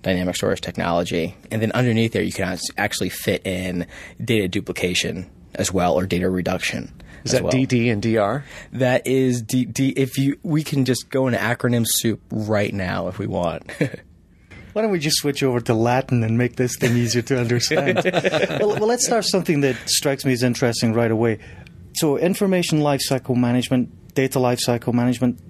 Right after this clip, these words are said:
Speaker 3: they sound like the same thing to me. Obviously, there's some difference.
Speaker 1: Yeah, they're, they're a little bit different.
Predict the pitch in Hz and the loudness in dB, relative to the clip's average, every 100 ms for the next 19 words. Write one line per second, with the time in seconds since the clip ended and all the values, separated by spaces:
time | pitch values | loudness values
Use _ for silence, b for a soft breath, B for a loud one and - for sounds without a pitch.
0 | - - 139 131 - 139 127 120 120 - | -20 -6 0 2 2 2 2 2 0 0
1 | 117 110 117 113 - 107 101 - - - | 0 0 -2 -2 -2 -2 -2 -6 -18 -20
2 | - - - 127 127 - 120 110 - 113 | -20 -8 2 2 2 2 0 0 0 0
3 | 110 104 - 110 - - 226 170 151 170 | 0 -4 -6 -6 -6 -2 0 2 2 2
4 | 196 302 - 135 120 117 120 | 2 0 0 -2 0 0 0